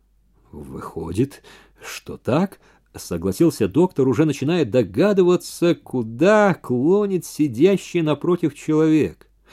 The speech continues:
"Но я". "Заткнись и слушай",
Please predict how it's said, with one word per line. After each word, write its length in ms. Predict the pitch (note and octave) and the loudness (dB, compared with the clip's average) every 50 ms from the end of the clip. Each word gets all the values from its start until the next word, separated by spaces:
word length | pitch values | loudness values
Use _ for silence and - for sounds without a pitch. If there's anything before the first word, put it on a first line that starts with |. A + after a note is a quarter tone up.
| - - - | -20 -16 -14
"Но 220 | F2+ D#2+ E2+ F2+ | -12 -10 -8 -8
я". 400 | E2+ D#2+ F2 F2 G2 A2+ C3+ C3 - - _ _ _ _ _ _ - | -8 -6 -6 -2 0 0 -2 -2 -4 -14 _ _ _ _ _ _ -20
"Заткнись 840 | - - - C#2+ C#2 D2+ E2 F2 - - - G#2+ G#2+ A#2 A#2+ A2+ - | -20 -20 -20 -16 -14 -10 -10 -10 -10 -4 -4 -2 0 0 0 0 -2
и 60 | A2 | -4
слушай", 640 | - - G#2+ G2+ G#2 G2+ F2 - - - - - _ | -4 -4 -2 0 0 0 -2 -4 -10 -16 -16 -18 _